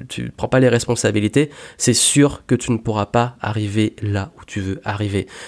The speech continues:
Et dans mon expérience, t'as vu, moi-même, ces erreurs-là, je les ai faites aussi, à un moment ou à un autre, mais, euh, ce qu'il faut comprendre, c'est que par rapport à ces points-là, il y a, il y a, on, c'est très difficile de, de dire, «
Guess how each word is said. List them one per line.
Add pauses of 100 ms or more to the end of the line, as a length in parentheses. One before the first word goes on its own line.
(120)
Et
dans
mon
expérience,
t'as
vu,
moi-même,
ces
erreurs-là,
je
les
ai
faites
aussi, (180)
à
un
moment
ou
à
un
autre, (320)
mais,
euh,
ce
qu'il
faut
comprendre,
c'est
que (640)
par
rapport
à
ces
points-là, (540)
il
y
a,
il
y
a,
on, (160)
c'est
très
difficile
de,
de
dire, «